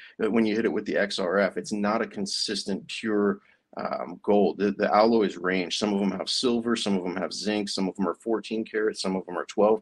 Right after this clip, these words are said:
karat. And, and it's different on every piece of gold on these things, which is meaning it was unrefined when they pounded it out, you know?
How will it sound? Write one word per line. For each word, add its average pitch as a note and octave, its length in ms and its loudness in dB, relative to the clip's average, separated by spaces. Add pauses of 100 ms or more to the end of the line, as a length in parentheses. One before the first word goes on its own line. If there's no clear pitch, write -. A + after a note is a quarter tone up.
karat. A2+ 300 4 (420)
And, G2+ 260 4
and G2+ 140 2
it's G2+ 140 0
different A2 400 4
on F2 260 -2
every F#2+ 480 -2
piece G2 300 -4
of - 140 -12
gold F#2+ 380 4 (280)
on F#2 180 4
these E2 220 -4
things, - 400 -4 (100)
which G2 200 -4
is - 320 -6 (1200)
meaning A#2 520 8
it F2+ 100 2
was F#2 140 -4
unrefined F#2 600 2
when E2+ 140 -6
they D#2 120 -6
pounded E2 440 -8
it B1+ 60 -6
out, C#2 360 0
you - 100 -10
know? - 220 -8